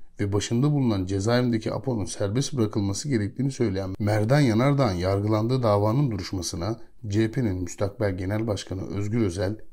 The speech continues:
destek katılımı sağlıyor. Aman Allah'ım, sen bizim aklımızı koru. Biz P K K'yı bitirmeye çalışırken, bu yolda A B D ile bile kavga ederken, siha'mız düşürüldüğünde A B D üzüntüsünü dile getirmek zorunda kalırken,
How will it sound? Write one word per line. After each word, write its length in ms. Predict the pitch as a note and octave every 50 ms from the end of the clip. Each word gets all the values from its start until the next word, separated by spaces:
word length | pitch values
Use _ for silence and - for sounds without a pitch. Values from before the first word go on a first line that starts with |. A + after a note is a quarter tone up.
| - - F#2+
destek 340 | F2+ - - - A2+ G#2+
katılımı 380 | - A2 G2+ - F#2 E2 F2 F#2
sağlıyor. 440 | - - F#2 F2 E2+ E2+ E2 E2 - - - - - - - - - - - -
Aman 200 | G#2 G#2+ - A#2
Allah'ım, 480 | G#2 F#2+ F2+ F#2 F2 E2+ E2+ G2 - - - - - - - - -
sen 320 | - - B2 B2 B2+ A#2
bizim 200 | G#2+ G2+ G2+ G2+
aklımızı 380 | G2 F#2+ - G2 F#2+ F#2 F#2 E2+
koru. 340 | - - F#2 G2 G#2+ G#2+ - - - - - - - - - - - - - - - - - -
Biz 180 | B2 A#2+ -
P 160 | - A2+ A2 G#2+
K 200 | - A2+ A2 G2+
K'yı 240 | B2 A2+ G#2 F#2
bitirmeye 340 | F2 - - G#2 G2+ A2+ C#3+
çalışırken, 720 | C#3 - A2+ F#2+ F2+ - F2+ E2+ E2 - G#2 G#2 A#2 C3 - - - - - -
bu 180 | G2+ G#2+ C3+ D#3+
yolda 540 | D3 G2+ F2 E2+ E2+ G2 A2 B2+ C3+ - - - -
A 260 | - A#2 G2 F#2+ F2+ F2+
B 160 | G2 F#2+ G#2
D 80 | C3+
ile 180 | C#3+ C3 G#2 F2+
bile 180 | F#2+ F2+ F#2 -
kavga 320 | - G2+ F#2 F#2+ G#2+ C#3
ederken, 560 | D3 C3 G2 F2+ F2 - - G2 G#2 B2+ C3+ - - - - -
siha'mız 560 | - - D3+ C3+ C#3 D3+ D3 C#3+ A2 G2 F#2+
düşürüldüğünde 880 | F#2+ F2+ - A2 F#2+ G2 F#2+ F#2+ F#2+ F2+ F2 F#2+ G#2+ B2 C#3 - - - - - -
A 260 | - G#2 G2+ G2 G#2+
B 160 | A#2+ B2+ B2+
D 100 | B2+ A#2
üzüntüsünü 640 | - G2 G2 G2 G#2+ A2+ A2+ G#2+ - - A2 G2 F2
dile 160 | F2+ F#2+ A2
getirmek 420 | B2 A#2+ A#2 - - A#2 A#2+ C3 B2
zorunda 340 | B2 A#2 G2 E2+ E2 E2 -
kalırken, 540 | - F2 E2+ F2 - - G#2+ G#2+ A#2 -